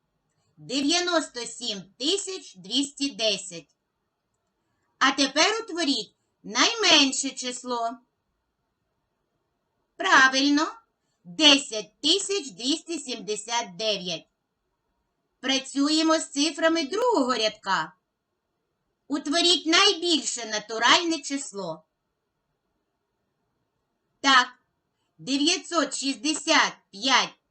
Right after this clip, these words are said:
тисяч двісті десять. А тепер утворіть найменше натуральне число. Так, це число сто дві тисячі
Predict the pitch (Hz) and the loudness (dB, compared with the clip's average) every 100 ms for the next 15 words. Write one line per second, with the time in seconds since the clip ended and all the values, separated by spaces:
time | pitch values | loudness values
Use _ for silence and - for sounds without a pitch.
0 | - 240 247 247 392 415 180 196 240 247 | -10 -6 -6 -6 -8 -10 -18 -12 -10 -10
1 | - 320 254 339 240 185 - 147 _ _ | -8 -8 0 2 2 -2 -14 -20 _ _
2 | _ _ _ _ _ _ _ _ _ _ | _ _ _ _ _ _ _ _ _ _
3 | _ _ _ _ _ _ - 233 240 196 | _ _ _ _ _ _ -4 -4 -4 -4
4 | 240 302 415 392 403 349 240 - _ _ | 0 0 0 -4 -2 0 -2 -4 _ _
5 | 175 226 339 427 349 277 247 262 247 240 | -4 2 4 4 2 2 0 -6 -6 -8
6 | 233 233 233 220 220 214 220 208 202 214 | -8 -2 0 0 -4 -10 -10 -12 -8 -6
7 | 202 196 _ _ _ _ _ _ _ _ | -6 -10 _ _ _ _ _ _ _ _
8 | _ _ _ _ _ _ _ _ _ _ | _ _ _ _ _ _ _ _ _ _
9 | _ _ _ _ - 269 262 254 _ _ | _ _ _ _ 2 4 4 2 _ _
10 | _ _ _ - 294 277 254 214 208 254 | _ _ _ 0 2 2 -4 -8 -6 2
11 | 339 453 _ - - - 302 294 180 214 | 2 0 _ -20 -18 -2 4 4 2 -4
12 | 262 214 - 226 311 403 403 - 370 381 | -2 -2 -8 -2 0 0 -4 -6 -8 -10